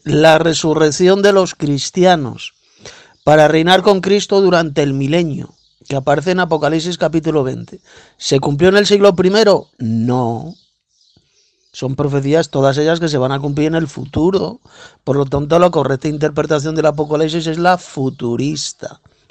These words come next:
Así de simple. Aquellos que dicen que todas esas profecías, como la profecía del milenio, la profecía de los dos testigos, etcétera, se cumplió en el siglo primero, sencillamente están mintiendo. Así de simple.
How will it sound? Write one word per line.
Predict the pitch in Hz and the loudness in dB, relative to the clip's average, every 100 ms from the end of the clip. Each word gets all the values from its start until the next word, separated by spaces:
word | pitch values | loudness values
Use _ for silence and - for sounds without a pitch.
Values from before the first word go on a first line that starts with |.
| _ | _
Así | 117 120 | -8 -4
de | 156 | -6
simple. | 143 147 147 135 113 - - - - - | -6 -8 -10 -12 -18 -20 -20 -20 -14 -2
Aquellos | 131 127 170 175 165 | 0 2 2 2 2
que | 160 | 0
dicen | 170 165 | 0 0
que | 160 156 | -4 -2
todas | 151 147 | 0 0
esas | 143 147 139 | -2 -4 -6
profecías, | 131 135 135 160 160 135 | -6 -6 -2 0 0 -2
como | - 117 | -10 -12
la | - | -12
profecía | 113 120 123 120 | -14 -12 -12 -8
del | 120 120 | -8 -8
milenio, | 120 131 170 185 180 165 156 156 - - - - _ | -8 -2 0 2 0 -4 -10 -14 -18 -20 -20 -20 _
la | 123 | -8
profecía | 120 117 - 131 | -8 -10 -8 -6
de | 127 | -4
los | 117 117 | -6 -8
dos | 113 | -12
testigos, | - 117 - 190 175 143 | -10 -12 -4 -2 -2 -4
etcétera, | 127 - 170 156 143 - - - _ | -6 -6 -6 -6 -8 -12 -20 -20 _
se | - | -10
cumplió | 127 117 107 113 | -8 -8 -8 -6
en | |
el | 139 | -6
siglo | 135 170 180 | -4 -4 -4
primero, | 196 185 185 208 | -2 -4 -4 -6
sencillamente | 233 - 196 120 127 | -8 -12 -12 -12 -10
están | 170 - 196 | -8 -6 -6
mintiendo. | 240 233 240 220 151 - | -6 -6 -6 -4 -8 -8
Así | - 127 | -10 -4
de | 185 | -4
simple. | 190 185 180 147 | -4 -8 -10 -18